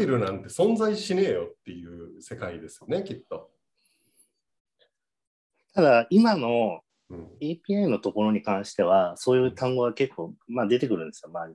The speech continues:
Speaker 2: 時代なんで。結構今、
Speaker 1: はい。
Speaker 2: そういうアジャイルでやってるところありますけどね、エーピーアイ。
Speaker 1: はい。
Speaker 2: まあ、
Speaker 1: うん。
Speaker 2: 昔の感情系ではもう、フェーズを決めてみたいな。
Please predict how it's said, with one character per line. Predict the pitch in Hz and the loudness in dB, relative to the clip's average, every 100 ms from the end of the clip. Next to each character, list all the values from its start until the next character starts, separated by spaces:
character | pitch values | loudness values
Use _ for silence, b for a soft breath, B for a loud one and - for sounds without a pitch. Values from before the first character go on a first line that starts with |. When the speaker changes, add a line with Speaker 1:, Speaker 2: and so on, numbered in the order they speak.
| 82 | -16
Speaker 2:
時 | 87 | -8
代 | 85 90 87 92 | -2 -2 -2 -8
な | 92 | -10
ん | 220 | -12
で。 | - - _ _ - - | -20 -20 _ _ -12 0
結 | 196 127 | 0 4
構 | 113 | 4
今、 | 98 82 | 6 2
Speaker 1:
は | - | -2
い。 | - | -4
Speaker 2:
そ | - 113 | 0 0
う | |
い | 113 | 0
う | _ | _
ア | 113 | 2
ジ | 123 | 4
ャ | 131 | 4
イ | |
ル | 82 | 2
で | 82 | -2
や | 82 | -6
っ | - _ | -8 _
て | 123 | 0
る | 110 113 - _ | 2 0 -6 _
と | - | -4
こ | 110 | 2
ろ | 95 | 2
あ | |
り | 98 | 2
ま | 107 | -2
す | - | -6
け | |
ど | - | -12
ね、 | 73 78 | -10 -10
エ | |
ー | 76 | -10
ピ | - | -10
ー | |
ア | 78 | -10
イ。 | |
Speaker 1:
は | - - | -12 -6
い。 | 104 | 2
Speaker 2:
ま | 107 | 2
あ、 | |
Speaker 1:
う | 87 | 2
ん。 | 87 92 92 | 0 -2 -2
Speaker 2:
昔 | 95 - 135 | -2 -2 -2
の | 127 | -2
感 | 131 123 | 2 4
情 | 123 | 4
系 | 117 127 | 6 4
で | 107 | 4
は | |
も | 87 80 73 - | 0 -4 -8 -14
う、 | b b b b b b _ _ | b b b b b b _ _
フ | - - | -4 2
ェ | 107 107 | 4 4
ー | |
ズ | 92 | 6
を | 104 | 4
決 | 92 98 87 | 4 0 -2
め | |
て | - 80 | -4 -8
み | |
た | - | -10
い | |
な。 | b | b